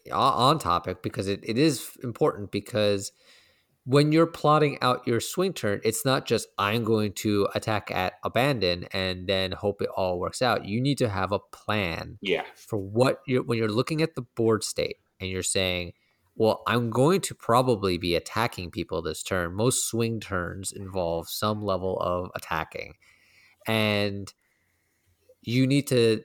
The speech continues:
Speaker 1: not just s-, attack this person because this person has an extract. I need to get extracts. It can't always be as simple as that. Sometimes it's like, "Okay, well, here is one person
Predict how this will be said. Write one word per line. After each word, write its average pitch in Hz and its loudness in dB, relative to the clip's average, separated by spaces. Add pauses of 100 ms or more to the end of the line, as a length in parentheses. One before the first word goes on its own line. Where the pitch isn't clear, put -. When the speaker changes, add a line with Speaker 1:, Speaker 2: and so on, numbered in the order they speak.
(140)
Speaker 1:
not 123 2
just - 0 (140)
s-, - -6
attack 110 -2
this 107 -4
person 101 -4
because 95 -2 (380)
this 110 0
person - 0
has 101 -2
an 85 -10
extract. 107 -2
I 104 0
need 98 -4
to 95 -8
get - -2
extracts. 104 -2
It - -10
can't 180 -2 (100)
always 131 6
be 101 0
as 95 -2
simple 170 -2
as - -6
that. 98 -4
Sometimes 135 -4
it's 110 -6
like, - 0
"Okay, 117 0
well, 101 0 (520)
here 170 4
is 127 2
one 123 2
person 92 -2